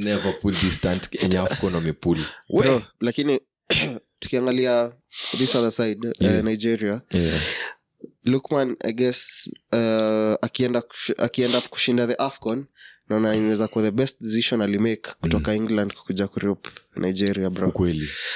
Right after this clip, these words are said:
Speaker 1: ukweli, to be
Speaker 2: 'Cause
Speaker 1: honest.
Speaker 2: amekuwa, like, yeye ndio Jem, yeye ndio Alvarez wa,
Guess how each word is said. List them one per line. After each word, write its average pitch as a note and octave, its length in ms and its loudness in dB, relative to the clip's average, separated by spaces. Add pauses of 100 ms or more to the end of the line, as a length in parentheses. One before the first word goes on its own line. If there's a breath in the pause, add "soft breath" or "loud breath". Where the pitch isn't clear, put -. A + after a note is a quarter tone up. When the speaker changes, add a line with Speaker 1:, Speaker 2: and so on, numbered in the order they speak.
(100)
Speaker 1:
ukweli, D2 340 -2
to D2 120 -2
be A2 80 4
Speaker 2:
'Cause C#2 180 2
Speaker 1:
honest. - 180 -6
Speaker 2:
amekuwa, A2+ 800 0 (680 loud breath)
like, A#2+ 300 -2
yeye D3+ 80 0
ndio C3 160 0
Jem, B2 300 0
yeye D3 120 2
ndio C3 220 2
Alvarez A2+ 640 0
wa, A2 400 0